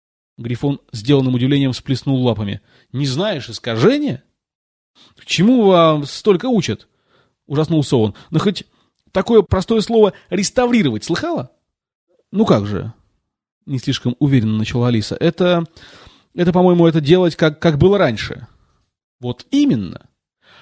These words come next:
А уж если ты после этого не понимаешь, что такое искажение, значит, ты девица-тупица»,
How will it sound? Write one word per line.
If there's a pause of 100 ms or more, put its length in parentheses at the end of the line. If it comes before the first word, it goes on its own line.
(120)
А
уж
если
ты
после
этого
не
понимаешь,
что
такое
искажение, (680)
значит,
ты
девица-тупица»,